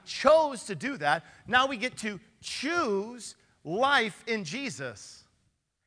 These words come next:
It's the one thing, and we'll read it here, it's the one requirement is choose. That's it. He goes, "I got the rest. I'm making you right and holy, your inner man." But when you suffer and you have loss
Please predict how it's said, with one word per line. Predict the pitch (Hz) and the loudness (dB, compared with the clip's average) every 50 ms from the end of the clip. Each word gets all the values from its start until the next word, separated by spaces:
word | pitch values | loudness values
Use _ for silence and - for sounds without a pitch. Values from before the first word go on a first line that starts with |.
| _ _ _ | _ _ _
It's | _ - - | _ -18 -10
the | - 170 | -8 -8
one | 156 135 131 175 247 294 311 320 302 | -8 -6 2 4 4 4 4 2 -4
thing, | - 330 320 277 214 175 | 0 2 4 4 4 2
and | 160 160 | -2 -2
we'll | 175 185 | -4 -2
read | 190 262 277 254 | -2 -2 -2 0
it | 214 175 | -2 0
here, | 165 156 160 | 0 0 -2
it's | 151 - | -2 -4
the | - 190 | -8 -8
one | 180 170 170 202 277 294 302 302 320 320 302 | -8 -8 -4 -4 0 2 2 0 0 0 -2
requirement | 302 233 - - 240 262 277 277 247 220 185 160 139 117 - - _ _ - - - _ - | -4 -4 -2 0 2 4 4 4 2 2 0 0 0 -2 -6 -14 _ _ -20 -20 -20 _ -2
is | 208 214 175 - - | -2 -2 -2 -2 -8
choose. | - - - 277 311 277 196 135 113 - - - | -10 -4 -2 0 2 2 0 -2 -4 -8 -16 -4
That's | - 190 190 - - | 2 2 2 4 4
it. | 247 190 165 | 0 0 0
He | 175 | 0
goes, | 170 170 147 | 0 2 4
"I | 190 202 | 4 4
got | 202 240 247 - | 6 4 0 0
the | 269 262 | 2 4
rest. | 262 254 202 160 - - - | 6 6 6 4 2 2 2
I'm | 202 196 190 185 185 | 4 4 4 2 -4
making | 208 226 247 - - 254 240 226 | -4 -4 -4 -6 -10 -10 -8 -8
you | 240 233 | -10 -4
right | 202 202 196 202 190 - | 0 2 2 2 2 -2
and | 196 175 | -4 0
holy, | 156 180 185 170 139 143 131 117 - - | 2 2 2 2 0 -4 -6 -8 -8 -6
your | 151 160 170 165 | -4 -4 -2 -2
inner | 180 175 170 170 | -2 -2 -2 0
man." | 170 160 151 131 - - - - - - - - - | 2 2 0 0 -2 -8 -20 -20 -18 -12 -12 -6 2
But | 180 180 165 | 2 2 4
when | 190 208 | 2 0
you | 233 285 311 262 | 0 2 0 0
suffer | - - - 233 233 233 - 262 262 269 254 | 0 2 2 2 2 4 6 6 6 6 6
and | - 180 196 | 4 2 -2
you | 196 226 226 | 0 4 4
have | 220 180 139 | 4 4 4
loss | 147 160 180 202 220 247 254 - - - - | 0 2 4 4 4 4 2 -4 -6 -12 -16